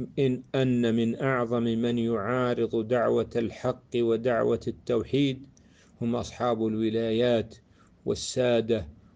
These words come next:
ومن لهم مكانة ومنزلة، لأنهم يخشون على مكانتهم ومنزلتهم، وما علموا أن من استجاب لدعوة الحق فإن منزلته تعلو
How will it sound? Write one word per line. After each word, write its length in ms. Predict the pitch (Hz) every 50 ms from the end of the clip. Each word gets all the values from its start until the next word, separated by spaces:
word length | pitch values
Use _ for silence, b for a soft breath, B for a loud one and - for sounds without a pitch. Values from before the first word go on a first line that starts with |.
| b _ -
ومن 880 | 104 107 110 113 113 113 113 110 107 - - - 120 123 127 123 120
لهم 320 | 117 113 98 107 113 113 113
مكانة 840 | 107 - - 127 123 123 117 113 107 107 - 117 117 113 110 117 127 b b b b b b _
ومنزلة، 1000 | - 117 117 117 113 113 113 117 127 131 127 127 120 110 120 123 117 117 113 107 - b b b b b b -
لأنهم 640 | 117 113 113 120 117 113 110 113 104 95 107 110 110
يخشون 920 | 107 107 - - - - - 123 120 113 110 110 113 110 110 110 110 - - b b b b b b -
على 340 | 110 123 139 139 131 117 113
مكانتهم 880 | 110 104 - - 113 107 107 113 117 113 - 127 110 101 117 117 113
ومنزلتهم، 1200 | 113 113 110 110 107 107 104 98 101 117 123 120 117 110 113 - 120 98 104 113 113 113 113 113 - - - - _ b b b b b b -
وما 260 | 120 113 113 113 110
علموا 720 | 107 98 101 110 113 107 107 104 104 107 110 107 104 113 - - b b b b b b b 139
أن 360 | 131 123 120 110 110 110 110
من 180 | 113 110 110
استجاب 680 | 113 - - - - 117 107 107 113 113 113 113 107 110
لدعوة 600 | 104 110 107 104 117 117 104 101 101 107 98 - -
الحق 500 | 113 98 - - 120 120 - - - - - _ b b b b b _
فإن 880 | - - 123 120 117 117 113 117 - - 143 131 127 120 117 117 113
منزلته 960 | 113 113 110 107 107 101 92 110 113 110 113 95 - - 113 92 95 104 101 90 -
تعلو 640 | - 113 107 98 104 104 101 107 107 107 104 107